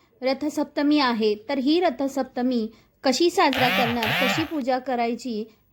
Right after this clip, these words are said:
हेच आपण आजच्या व्हिडिओमध्ये माहिती बघणार आहोत. रथसप्तमी कधी साजरी होणार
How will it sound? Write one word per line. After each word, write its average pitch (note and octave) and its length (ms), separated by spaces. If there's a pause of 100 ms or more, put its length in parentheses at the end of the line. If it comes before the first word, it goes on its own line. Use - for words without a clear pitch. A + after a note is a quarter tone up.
हेच D4 360
आपण C4 280
आजच्या B3+ 340
व्हिडिओमध्ये A#3+ 520
माहिती A#3+ 360
बघणार A3+ 400
आहोत. G#3+ 300 (440)
रथसप्तमी E4+ 840
कधी C4+ 240
साजरी C#4 360
होणार B3+ 380